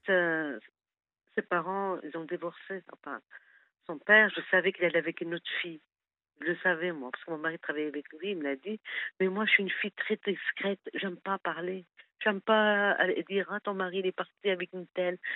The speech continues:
Je ne veux pas. Je suis une fille qui aime bien, euh, j'aime pas parler. Ça me regarde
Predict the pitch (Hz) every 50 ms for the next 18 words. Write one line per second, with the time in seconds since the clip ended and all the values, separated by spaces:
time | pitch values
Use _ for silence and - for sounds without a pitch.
0 | - - _ - _ _ - - - - - 208 208 202 - 226 - _ - 247
1 | 240 247 226 - _ _ - - - 151 151 175 175 - - 220 202 175 - -
2 | - - 240 262 269 254 247 - - - - - - - 175 170 151 151 202 202
3 | 196 185 175 170 160 151 147 143 - 185 _ _ _ _ _ _ _ - - -
4 | 247 233 - - 311 311 - 185 165 170 180 196 196 _ _ _ _ _ _ _
5 | _ _ _ _ _ _ _ _ _ - - 202 185 170 147 185 170 - - -